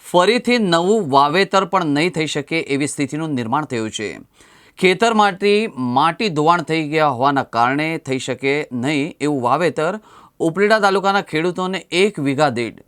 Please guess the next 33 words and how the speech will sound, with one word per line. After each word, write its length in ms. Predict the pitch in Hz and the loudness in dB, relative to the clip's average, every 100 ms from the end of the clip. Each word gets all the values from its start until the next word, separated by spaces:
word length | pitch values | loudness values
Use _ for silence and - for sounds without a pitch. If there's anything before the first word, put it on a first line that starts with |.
| - | -18
બારથી 520 | 98 120 165 165 175 | 0 2 2 0 -4
પંદર 440 | - 143 156 160 | -2 -4 0 0
હજારનો 340 | 131 113 135 139 | 0 -2 -2 -2
ખર્ચ 260 | 123 117 | -4 -6
કરવામાં 420 | 110 104 113 135 | -6 -4 -4 -2
આવ્યો 140 | 120 110 | -4 -6
છે. 340 | 107 98 71 - _ - - - - | -8 -10 -10 -14 _ -20 -20 -10 -2
અતિવૃષ્ટિના 600 | 151 180 180 - 226 240 | 2 2 2 0 0 2
કારણે 300 | 196 190 202 | 2 2 0
ખેડૂતો 400 | 175 170 185 208 | 0 0 2 2
આગેવાનોએ 800 | 196 151 151 170 160 160 175 175 | 2 2 2 2 2 2 -2 -2
સરકાર 540 | - 147 131 175 170 | -2 0 0 0 0
સમક્ષ 480 | 143 143 143 143 - | 0 -2 -2 -2 -4
સહાય 220 | 139 185 | -4 -4
ચૂકવવાની 420 | - 131 143 139 | -6 -4 -2 -2
માંગ 320 | 113 120 127 | 0 0 0
પણ 160 | 104 117 | -2 -6
કરી 280 | 135 117 104 | -4 -4 -4
છે. 360 | - 98 55 - _ _ _ _ | -8 -8 -10 -18 _ _ _ _
આ 80 | 165 | 0
સાથે 380 | 170 185 180 233 | 4 2 4 2
જ 60 | |
એસ 300 | 214 175 139 | 2 0 2
ડી 80 | 156 | 2
આર 160 | 190 202 | 4 2
એફ 120 | 175 | 0
યોજના 540 | 147 143 135 143 175 | 0 0 0 0 2
અને 260 | 190 151 156 | 2 0 -2
અન્ય 300 | 143 147 165 | 0 -2 -2
વિશેષ 420 | 120 123 196 156 | -4 -4 -4 -2
પેકેજ 280 | 147 135 151 | -2 -2 -4
જાહેર 240 | 110 107 104 | -4 -6 0
કરી 400 | 160 180 196 | 2 2 0